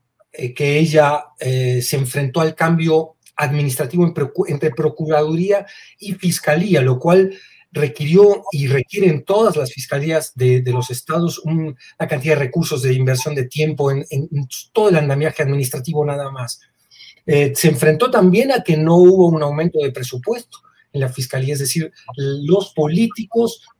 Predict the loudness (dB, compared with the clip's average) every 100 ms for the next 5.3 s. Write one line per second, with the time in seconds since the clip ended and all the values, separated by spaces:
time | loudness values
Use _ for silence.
0 | _ -8 -6 -4 -6 -6 -6 -2 0 0
1 | 0 -2 -6 _ -2 0 4 6 6 2
2 | 0 -10 -12 -20 _ _ -20 -20 _ -20
3 | -10 -8 -4 0 0 4 4 4 0 -2
4 | 0 0 0 -4 -6 -4 -2 -2 -2 -2
5 | 0 0 -2